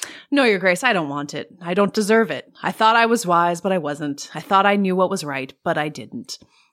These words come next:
Uh, Tyrion, Peter Dinklage killed it throughout this whole episode, but I just love the moment of him reckoning with his past mistakes when Bran asked him to be his hand, um, and kind of getting it anyway. And it made me think of a show that I know you're thinking about a lot right now, Lost,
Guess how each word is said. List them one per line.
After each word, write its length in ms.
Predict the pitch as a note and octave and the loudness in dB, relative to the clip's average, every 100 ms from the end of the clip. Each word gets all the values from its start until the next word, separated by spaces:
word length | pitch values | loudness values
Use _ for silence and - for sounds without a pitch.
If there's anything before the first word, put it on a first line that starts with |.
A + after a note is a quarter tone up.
| _ | _
Uh, 400 | - E3+ C#3+ B2+ - | 0 4 4 2 -2
Tyrion, 720 | - A3+ A3 A#3 A3+ A3+ A3 - _ - | -6 2 4 6 4 2 -2 -6 _ -4
Peter 220 | A#3+ G#3+ | 0 0
Dinklage 600 | G#3+ F#3 C4 B3 G3+ F#3 | 0 0 2 2 0 -2
killed 180 | - D#3+ | -4 -4
it 100 | E3 | -4
throughout 220 | D#3+ C#3+ | -2 -2
this 120 | C#3 C#3 | -2 -4
whole 120 | C#3+ | -2
episode, 400 | C#3+ - - B2 | -2 -6 -8 -4
but 120 | A#2+ | -2
I 60 | D3+ | -2
just 240 | E3 D3+ - | -4 -10 -8
love 400 | F#3 F3 F3 E3+ | 2 4 4 2
the 80 | E3+ | -2
moment 320 | E3+ D#3 D#3+ | -2 -2 -4
of 80 | D3+ | -6
him 360 | - D#3+ D#3+ D3 | -4 -4 -2 0
reckoning 380 | D3 - E3 | -2 -2 -8
with 140 | D#3 - | -8 -8
his 120 | D#3+ | -10
past 280 | - D3 - | -6 -6 -6
mistakes 440 | D3+ D#3 - - | -6 -4 -4 -4
when 180 | E3 D#3+ | -4 -4
Bran 220 | C#3 D3 | -2 0
asked 220 | B2 D3 | 0 -2
him 60 | D#3 | -4
to 80 | D3 | -6
be 80 | - | -6
his 100 | C#3+ | -6
hand, 480 | C#3 D3 C3 D3 - | -2 -2 -2 -4 -2
um, 280 | E3 D3 C#3+ | 0 0 0
and 420 | D#3 D3 D#3+ C3 | -2 -2 -4 -8
kind 200 | D#3 D3 | -4 -4
of 80 | D3 | -2
getting 180 | C#3 | -2
it 80 | C#3 - | -2 -2
anyway. 400 | D3+ B2+ F2+ F#2+ | -2 -2 -2 -2
And 220 | F#2+ D3+ | -2 -2
it 120 | - | -4
made 160 | F3 F#3+ | -2 -2
me 80 | G#3+ | 0
think 340 | G4+ E4 D#4 - - - - | 2 2 0 -8 -20 -20 -2
of 240 | F3+ F3 | 2 2
a 40 | E3+ | 0
show 140 | G3 | -2
that 80 | E3+ | 0
I 60 | E3+ | 0
know 120 | E3+ | 0
you're 120 | F3+ | -2
thinking 200 | G#3+ D#3+ | -2 -6
about 160 | C#3 C3+ | -6 -4
a 40 | |
lot 260 | C3+ C3 - _ | -2 -4 -6 _
right 180 | D#3+ C#3 | -2 0
now, 180 | D3 C3 | -2 -2
Lost, 520 | E3+ E3+ F#3 - - | 2 2 2 -2 -8